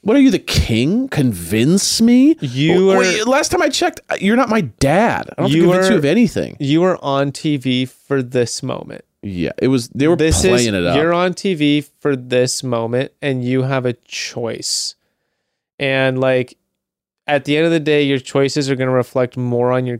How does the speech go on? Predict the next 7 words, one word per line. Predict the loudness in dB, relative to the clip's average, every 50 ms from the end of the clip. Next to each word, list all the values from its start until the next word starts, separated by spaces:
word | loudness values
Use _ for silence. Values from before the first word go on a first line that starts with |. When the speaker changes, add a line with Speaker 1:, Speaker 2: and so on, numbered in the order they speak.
| _
Speaker 2:
kid | -16 -18 -8 -4 0 0 0 0 -4 -10 -18 -20 _ _ _ _ _ _ _ _ _ _ _ _ -6
in | -4 -2 0
this | 0 0 -2
show | -2 -4 -2 0 0 0
than, | 0 0 -2 -2
like, | -2 -2 -2 -4 -10 _ -10
on | -6 -4 -4 -4 -6 -8 -12